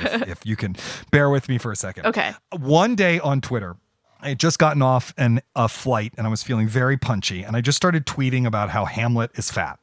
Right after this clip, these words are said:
Speaker 1: I was like,
Speaker 2: Mm-hmm.
Speaker 1: "Hamlet is fat.
Speaker 2: <laughs>
Speaker 1: We don't wanna talk about this. It's a national scandal that there are no fat
Speaker 2: <laughs>
Speaker 1: Hamlets." And, um, a friend of mine wrote me and said, who shall remain nameless, but a friend of mine wrote me, is like, "This is a hilarious idea.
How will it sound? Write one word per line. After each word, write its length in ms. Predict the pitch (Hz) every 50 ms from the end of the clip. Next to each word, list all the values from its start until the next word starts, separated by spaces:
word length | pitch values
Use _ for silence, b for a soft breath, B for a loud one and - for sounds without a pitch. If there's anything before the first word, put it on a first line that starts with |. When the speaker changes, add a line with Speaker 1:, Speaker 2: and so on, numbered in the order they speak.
| _
Speaker 1:
I 20 | -
was 100 | - -
like, 100 | 240 262
Speaker 2:
Mm-hmm. 120 | 277 -
Speaker 1:
"Hamlet 320 | - - - - - - 392
is 200 | - - 453 494
fat. 320 | - 165 160 165 160 480 554
Speaker 2:
<laughs> 260 | 494 427 494 466 -
Speaker 1:
We 80 | 135 123
don't 200 | 107 156 160 185
wanna 180 | 175 151 151 143
talk 300 | - - 151 147 143 -
about 280 | 151 147 143 139 127 -
this. 200 | 147 139 127 -
It's 120 | 113 -
a 60 | 127 117
national 400 | 123 135 143 143 - - 139 127
scandal 460 | - 339 - 139 135 131 135 - 679 -
that 120 | - - 605
there 140 | - - -
are 160 | - - -
no 160 | 571 539 -
fat 280 | - - - 127 131 -
Speaker 2:
<laughs> 80 | -
Speaker 1:
Hamlets." 420 | 127 123 123 - 127 123 120 - B B B B B B B B B -
And, 440 | 185 170 165 165 160 160 160 156 196 - -
um, 540 | 160 156 151 147 143 139 135 135 135 151 - _ _ _ _ _ _ _ -
a 60 | - 135
friend 260 | - - 139 135 160
of 60 | 175
mine 180 | 185 196 185 147
wrote 220 | 127 107 98 101 117
me 240 | 113 120 139 160 - -
and 120 | 131 123
said, 440 | - - - 127 113 113 110 113 135
who 120 | 139 107
shall 200 | 104 - 101 98
remain 260 | 104 113 113 107 104
nameless, 280 | 92 82 82 95 117 -
but 80 | - 139
a 20 |
friend 200 | 127 - 143 139
of 40 | 160
mine 140 | 160 147 131
wrote 160 | 120 113 113
me, 80 | 117 117
is 100 | 110 120
like, 160 | 113 104 -
"This 240 | - 143 143 - 160
is 80 | 143
a 80 | - 151
hilarious 560 | - 147 139 117 101 95 98 101 101 98 -
idea. 520 | 123 120 123 - 220 226 180 120 104 95